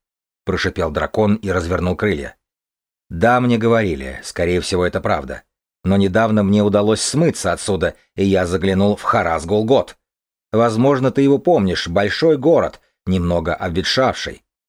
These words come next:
Куча магии, в центре спит огромный бог-демон. Знаешь его? «Значит, ты действительно помнишь». В голосе дракона зазвучала смертельная угроза, и он был страшнее, чем в его периоды безумия.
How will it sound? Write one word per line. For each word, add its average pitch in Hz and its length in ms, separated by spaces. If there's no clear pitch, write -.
Куча 120 380
магии, 82 560
в - 80
центре 98 380
спит - 280
огромный 90 520
бог-демон. 92 800
Знаешь 104 480
его? 160 320
«Значит, 73 680
ты 80 100
действительно 76 720
помнишь». 65 600
В 87 160
голосе 87 360
дракона 85 500
зазвучала 82 520
смертельная 90 600
угроза, 104 420
и 101 80
он 110 200
был 110 120
страшнее, 107 600
чем 123 220
в 117 40
его 117 240
периоды 113 420
безумия. 113 520